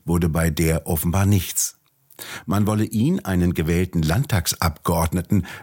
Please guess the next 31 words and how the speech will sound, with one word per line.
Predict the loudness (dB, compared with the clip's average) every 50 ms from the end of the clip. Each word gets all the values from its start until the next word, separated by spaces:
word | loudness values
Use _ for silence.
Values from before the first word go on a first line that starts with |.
| -4
drei | -2 0 0 0
Tage | 0 0 0 0 0 2 0 -2
vor | -2 0 0 0 0
der | 0 -2 -2
konstituierenden | 0 0 0 0 0 -2 0 -2 -2 0 0 0 2 2 2 2 2
Sitzung | 2 0 0 0 0 0 0 -2 -4 -8 -20 -10 -2
mit | 0 0 0 0 -2 -2
einem | 0 2 4 2 2 0
völlig | 0 0 0 0 0 0 0 0 0
willkürlichen | 0 0 0 0 0 0 0 0 0 0 0 0
Haftbefehl | 0 -2 -2 0 -2 -2 0 0 -2 -2 0
einsperren, | -2 0 0 0 0 0 -2 0 0 0 0 -2 -4 -6 -20 -20 -16 -8
so | -2 0 0 2
der | 2 2 0 2
zweiundzwanzigjährige. | 0 0 0 2 0 2 2 2 2 2 2 2 0 0 0 -2 -2 0 0 0 0 0 -2 -4 -4 -10 -12 _ -20 -20 -20 -18 -10 -2
Dies | 0 2 2 2
sei | 2 0 0 0
ein | 0 0 2 2
weiterer | 2 0 0 0 -2 -2 -2 -2 -2
trauriger | -2 -2 0 0 0 2 0 0 0 0 0
Höhepunkt | 0 0 0 0 -2 -2 -2 -2 -2 -2
der | -2 0 0
Jagd | 0 0 0 -2 -4 -6 -4 -2
der | 0 0 0 0 0
C | 0 0 2 2
S | 0 0 -2 0
U | 2 0 0 0 -4 -12 -20 -16 -8
auf | -6 -4 -4 0
die | -2 -2 0
demokratische | 0 0 0 0 -2 -2 -2 -2 -2 0 0 0 0 0
Opposition. | -2 -2 0 0 0 0 0 0 -2 0 0 0 0 0 -2 -6